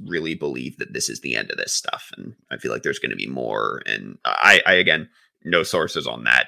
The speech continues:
it, but it does, it just feels like we're gonna hear more upsetting stories like this. And, you know,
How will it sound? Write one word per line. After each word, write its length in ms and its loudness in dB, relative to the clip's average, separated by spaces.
it, 160 0
but 100 -2
it 160 -4
does, 240 2
it 140 -2
just 300 -6
feels 340 -2
like 300 2
we're 240 -4
gonna 200 2
hear 200 0
more 240 0
upsetting 380 0
stories 400 -4
like 240 -6
this. 460 0
And, 280 -4
you 80 -12
know, 200 -8